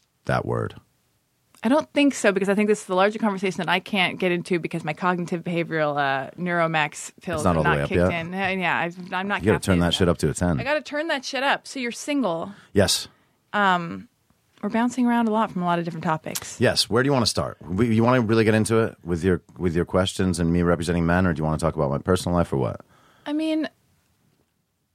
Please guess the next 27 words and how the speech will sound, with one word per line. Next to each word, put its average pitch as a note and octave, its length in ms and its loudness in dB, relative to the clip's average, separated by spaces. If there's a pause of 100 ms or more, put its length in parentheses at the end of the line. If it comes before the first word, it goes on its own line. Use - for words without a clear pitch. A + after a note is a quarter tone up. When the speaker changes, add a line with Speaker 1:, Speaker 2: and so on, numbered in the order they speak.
(640)
Speaker 2:
I A3 60 -4
wanna A3 180 -4
talk G#3+ 200 -4
about F#3+ 180 -2
all G3 160 0
of E3+ 60 -4
that. D3+ 200 -4 (160)
Speaker 1:
Okay, - 200 2
let's G2 140 4
do F#2+ 160 4
it. - 60 -4 (1160)
Speaker 2:
How A#3 200 0
do B3 120 2
we A#3+ 100 4
meet? E3+ 260 -2 (1700)
Speaker 1:
I F2+ 100 2
don't C#2+ 200 0
know. A#1+ 200 -6 (440)
Speaker 2:
You C4 140 6
don't G3+ 360 2
know? F3 420 0
Speaker 1:
I F2+ 60 0
mean, G2 220 2
probably A#2+ 320 2
on E2+ 160 0
Facebook, - 400 0
right? F#2+ 340 2